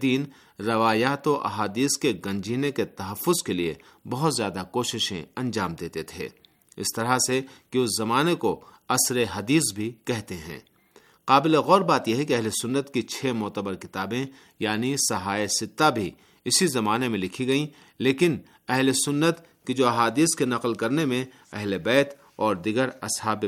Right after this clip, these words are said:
پیغمبر اور محدثین کے درمیان فرق کے قائل نہیں تھے، جب تیسری صدی ہجری قمری میں انہوں نے احادیث لکھنے کا اقدام کیا تو اس وقت دور پیغمبر میں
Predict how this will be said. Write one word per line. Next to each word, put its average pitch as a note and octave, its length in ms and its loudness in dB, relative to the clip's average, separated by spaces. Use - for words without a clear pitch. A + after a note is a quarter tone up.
پیغمبر G#2+ 520 0
اور A2 140 0
محدثین G#2+ 680 -2
کے D3 80 2
درمیان G#2 420 0
فرق C#3+ 320 4
کے A#2 100 0
قائل G2 280 -2
نہیں G2+ 260 -2
تھے، C3+ 240 -4
جب A2+ 160 2
تیسری B2+ 480 2
صدی A#2 240 2
ہجری G#2+ 180 2
قمری G#2 400 0
میں G#2+ 120 0
انہوں A2+ 180 -2
نے B2 180 0
احادیث G#2 440 2
لکھنے B2 260 -4
کا A2 140 2
اقدام A2 400 0
کیا A2+ 300 0
تو G#2 100 0
اس F#2+ 220 -4
وقت - 280 0
دور A2+ 300 2
پیغمبر G#2+ 640 0
میں C#3+ 240 0